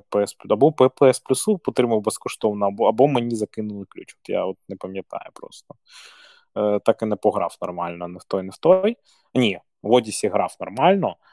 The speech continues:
Е, нормальна гра, але от не знаю, щось я не можу сі-, зараз сісти за Assassin's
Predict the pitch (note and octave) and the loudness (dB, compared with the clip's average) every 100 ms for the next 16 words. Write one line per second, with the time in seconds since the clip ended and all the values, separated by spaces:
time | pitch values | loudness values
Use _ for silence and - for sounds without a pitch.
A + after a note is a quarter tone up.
0 | - _ - G2 F#2+ F#2 F#2 F2+ F2+ F2+ | -20 _ 2 2 4 2 0 -2 -4 -8
1 | F2+ F#2+ A2 A2+ B2 C3+ A2+ F#2+ F#2 F2+ | -14 -12 -4 2 2 4 2 2 -8 -4
2 | B2+ F3+ C#3 G2 G2 G2 F2+ _ - F#2+ | -2 2 2 2 -4 -6 -10 _ -20 -16
3 | F2+ F2+ G2 F2 F2 F2 F2+ - G2 - | -14 -12 -10 -8 -8 -10 -14 -10 -8 -6
4 | F#2 F2+ F2+ F#2 G#2 G#2 G2 F2+ - F#2+ | -8 -8 -10 -6 -2 0 -2 -4 -4 -2
5 | F#2+ - - G2+ - G2 F2+ F#2+ - G2 | -2 -6 -10 -10 -8 -8 -4 -6 -4 -6
6 | G2+ | -8